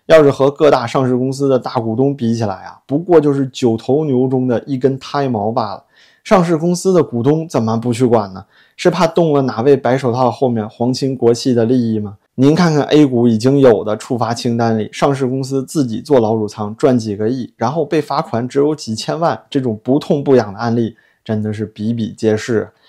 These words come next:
至于上市公司财务造假，那就更稀松平常了。倒查十年这种小作文啊，明显就是荒谬，就和中国的消防安全检查是一个道理。每次火灾之后都给你查个底儿朝天，那结果呢？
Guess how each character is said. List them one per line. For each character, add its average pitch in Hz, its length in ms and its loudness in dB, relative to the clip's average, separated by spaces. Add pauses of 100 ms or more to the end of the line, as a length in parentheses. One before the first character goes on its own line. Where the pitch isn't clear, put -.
(280)
至 143 140 4
于 135 100 6
上 135 220 0
市 120 100 0
公 123 140 0
司 135 180 -2
财 120 200 -2
务 131 140 2
造 127 160 2
假， 110 280 -4
那 139 140 -8
就 151 140 2
更 147 220 0
稀 123 180 -2
松 123 200 -2
平 113 200 -4
常 98 240 -10
了。 98 100 -10 (320)
倒 175 160 4
查 156 200 0
十 160 200 -4
年 147 220 0
这 156 60 -4
种 147 140 -2
小 104 200 -2
作 123 160 2
文 104 200 0
啊， 113 200 -6
明 117 160 -2
显 120 220 -4
就 120 100 -6
是 120 80 0
荒 123 260 0
谬， 123 260 -2 (300)
就 165 140 2
和 151 140 6
中 165 260 -2
国 139 160 4
的 143 100 0
消 147 240 0
防 139 140 0
安 139 140 -2
全 135 160 -4
检 117 180 -4
查 107 200 -10
是 127 120 -6
一 123 120 -2
个 139 100 2
道 110 180 0
理。 101 140 -8 (280)
每 139 220 4
次 175 220 4
火 123 200 4
灾 147 180 4
之 156 140 2
后 156 220 2
都 139 120 2
给 143 100 0
你 123 140 0
查 120 280 -6
个 143 80 0
底 123 100 -2
儿 107 80 2
朝 113 200 0
天， 120 320 -4
那 156 100 -8
结 165 160 0
果 143 240 2
呢？ 127 140 -8